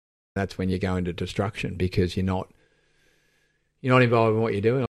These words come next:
As we get older, you can't move the same way you were at twenty-one.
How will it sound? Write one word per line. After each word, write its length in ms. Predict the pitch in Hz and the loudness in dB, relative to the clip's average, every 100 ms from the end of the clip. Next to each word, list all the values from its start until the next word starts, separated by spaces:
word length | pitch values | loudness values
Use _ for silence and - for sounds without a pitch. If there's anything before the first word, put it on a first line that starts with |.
| - | 4
As 140 | 113 | 4
we 140 | 110 113 | 6 6
get 160 | 110 | 6
older, 300 | 101 120 131 | 8 6 6
you 160 | 107 104 | 4 2
can't 320 | - 117 113 | 0 0 0
move 240 | 107 113 117 | 0 -2 -2
the 60 | |
same 280 | 101 110 107 | -6 -2 -2
way 200 | 104 104 | 0 2
you 100 | 104 | 2
were 160 | 104 104 | 2 2
at 100 | 98 | -2
twenty-one. 560 | - 104 101 113 - | -6 -4 -2 -4 -6